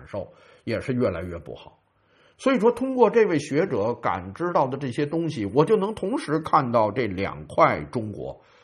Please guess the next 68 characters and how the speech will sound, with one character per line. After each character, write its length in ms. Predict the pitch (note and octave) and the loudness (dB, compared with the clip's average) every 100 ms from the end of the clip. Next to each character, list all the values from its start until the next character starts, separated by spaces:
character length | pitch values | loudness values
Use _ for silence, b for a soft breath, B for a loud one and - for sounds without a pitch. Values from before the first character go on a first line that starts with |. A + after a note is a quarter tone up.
| b | b
他 120 | D3+ | -2
们 120 | B2+ | -2
是 100 | A#2 | -4
并 300 | G#2+ A#2 D#2 | -8 -10 -12
行 180 | C#2+ - - - | -14 -18 -20 -20
的。 60 | _ _ _ _ _ _ | _ _ _ _ _ _
你 120 | - A3+ | 0 6
也 100 | C4 | 6
不 160 | B3 | 6
能 180 | G3 A#3 | 4 4
因 160 | A3+ A3 | 2 4
为 140 | G#3 | 4
这 220 | G3+ F#3+ | 6 4
帮 180 | D#3 F3 | 6 4
人 160 | D3+ D3 | 2 2
呢， 140 | D#3 | 2
有 100 | D3+ | 2
很 160 | D3 G2+ | 0 -2
多 140 | B2+ | 0
人 100 | D3+ | 0
在 80 | D3+ | 0
那 80 | C3+ | 0
儿 60 | |
骂 240 | E3 D#3 D#2 | 2 0 0
中 240 | A2 G2+ | -6 -8
国， 260 | D#2+ C#2+ - | -8 -8 -4
你 140 | C#3 | -2
就 160 | D#3+ E3 - | 2 0 0
否 300 | - F2 E2 | 0 0 0
认 280 | F#2+ G3+ C#3 | 4 4 4
这 200 | A#2+ B2+ | 2 2
个， 180 | A2 F#2+ B B B B B _ | 0 -2 B B B B B _
这 140 | F#3 | 4
一 240 | B2 A2+ | 4 2
大 240 | G#2 F#2+ F#2 | 0 0 -2
块 280 | - B2 F#2+ | 2 2 4
东 240 | E2+ G#2+ | -4 -8
西 180 | F#2+ F#2+ | -8 -10
的 100 | D2 | -10
存 200 | - - C2+ | -12 -16 -14
在。 160 | D#2 - _ _ _ | -16 -18 _ _ _
但 180 | G3 E3+ | 2 4
你 40 | |
也 120 | A3+ | 2
不 160 | E3 F3+ | 2 2
能 180 | E3 F#3+ | 2 4
呢， 200 | F#3 E3 | 4 6
很 160 | C#3+ | 4
多 120 | D#3 | 4
人 200 | F3 F3 | 2 4
到 120 | F3 D#3 | 6 6
那 120 | D#3 | 4
儿 80 | D#3 | 0
去 260 | F3 D3+ | 2 2
就 180 | D3+ D3+ C#3 | 2 0 2
震 280 | - G3 C#3+ | 4 4 4
惊 240 | D3+ F#3+ F3 | -2 -2 0
于、 280 | C#3 E3+ E3 | 0 0 -4
惊 280 | - B3+ A#3+ | -4 -2 -2
叹 280 | - D#3+ C3+ | 0 0 0
于 100 | E3+ | -2
这 160 | F#3+ A#3 | 4 4
一 120 | C#3+ | 4
部 220 | C3+ D#3 | 0 -4
分 160 | A2+ A#2 | -4 -6
的 100 | G#2+ | -8
存 240 | G2 G#2 | -8 -4
在， 200 | C3 A2+ | -2 -2